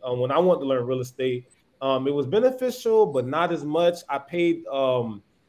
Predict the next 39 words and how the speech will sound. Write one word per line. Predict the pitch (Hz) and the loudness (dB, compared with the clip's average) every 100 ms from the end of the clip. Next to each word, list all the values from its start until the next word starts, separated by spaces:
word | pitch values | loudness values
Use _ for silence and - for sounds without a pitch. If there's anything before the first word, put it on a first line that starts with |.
| _ 127 | _ -14
a | 120 156 | -2 4
guy, | 147 131 | 4 4
Joe | 127 175 | 4 4
McCall, | 180 - - 165 160 139 117 | 4 0 4 6 8 6 2
like, | 107 - | -6 -4
fifty | 175 170 156 | -6 -4 0
dollars, | 147 147 135 110 101 123 | 4 6 4 0 -6 -10
and | 113 | -4
his | 147 160 | -2 -2
course | - - 165 147 - | -4 0 2 2 -2
took | 151 123 | -8 -6
me | 135 | -8
from | 135 110 | -8 -14
zero | 104 143 143 135 | -6 0 2 0
to | 120 98 | -2 -6
get | 123 127 | -6 -6
my | 110 139 147 | -4 -6 -6
first | 120 107 95 | -10 -12 -12
deal | 107 104 | -12 -10
when | 107 | -6
I | 117 127 | -6 -8
first | 113 - | -12 -10
started. | 110 107 107 | -8 -8 -8
So | - 113 110 _ _ | -6 -6 -8 _ _
it's | 156 143 | -8 -2
like, | 139 151 | 2 2
yo, | 143 | 2
I | |
took | 143 175 | 0 -6
a | - | -4
fifty | 185 175 | -4 -2
dollar | 156 135 | -2 -2
course | - 156 147 127 | -4 -2 0 0
and | 117 | -6
I | 113 | -4
learned | 127 135 117 | -2 -2 -2
more | 127 131 127 | -2 0 0
than | 113 | -2
I | 107 | -8